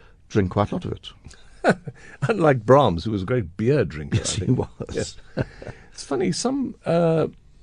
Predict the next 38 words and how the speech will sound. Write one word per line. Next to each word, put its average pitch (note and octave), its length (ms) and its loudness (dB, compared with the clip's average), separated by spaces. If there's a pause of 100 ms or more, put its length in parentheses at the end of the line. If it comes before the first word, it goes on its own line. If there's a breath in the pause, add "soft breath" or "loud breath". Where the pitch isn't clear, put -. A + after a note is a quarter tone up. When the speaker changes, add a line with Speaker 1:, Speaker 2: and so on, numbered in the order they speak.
(120)
Speaker 2:
you - 120 -6
know, F3+ 140 0
my D#3 200 0
wife D3 440 0
doesn't, G#2+ 560 -6
is - 160 -4
not A#2 160 0
a G2+ 40 -2
great F2 320 -2
fan D2+ 400 -4
of D2 200 -12
Brahms. B1+ 580 -6
Speaker 1:
Mm, A#2 200 10
Speaker 2:
But, A#2 80 6
Speaker 1:
I A2+ 80 8
know A#2+ 120 10
we A#2 140 10
Speaker 2:
but A#2 80 6
Speaker 1:
have C#3 140 10
Speaker 2:
you D#3 40 8
Speaker 1:
lots C#3 180 10
of A#2 80 8
Speaker 2:
are. G2+ 60 0
Speaker 1:
jokes A#2 300 10
about D2 240 -2
Speaker 2:
Yeah, G2 60 -4
Speaker 1:
that. - 300 -6 (120)
Speaker 2:
but F#2 160 -2
you D3 200 -2
are. C#3 240 -4 (140)
Speaker 1:
Mm, G#2+ 300 6
very C3+ 200 12
much G2 220 6
so. C#2 240 -4 (240)
I - 40 8
Speaker 2:
Yes. - 80 6
Speaker 1:
think C#3+ 180 8
Brahms, B2+ 340 8